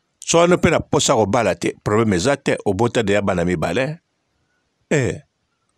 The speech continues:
Okozala no pe bongo, femme seule, toute la vie. Mhm. Hein?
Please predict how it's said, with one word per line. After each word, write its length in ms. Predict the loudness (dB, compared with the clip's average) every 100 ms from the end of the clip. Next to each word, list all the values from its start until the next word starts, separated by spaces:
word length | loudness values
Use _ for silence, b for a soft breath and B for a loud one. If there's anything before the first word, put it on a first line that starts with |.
| _ _ -4
Okozala 400 | 2 4 4 2
no 120 | 2
pe 140 | 0
bongo, 520 | -2 2 2 2 0 -2
femme 280 | -2 0 0
seule, 340 | 0 0 0 -8 _ _ _ 2
toute 300 | 2 4 0
la 140 | 0
vie. 280 | 0 -4 -6 _ _ -2
Mhm. 400 | -2 0 -4 -4 -8 _ _ _ _ _ _ _ _ _ _ _ -12 -4
Hein? 380 | 0 0 -2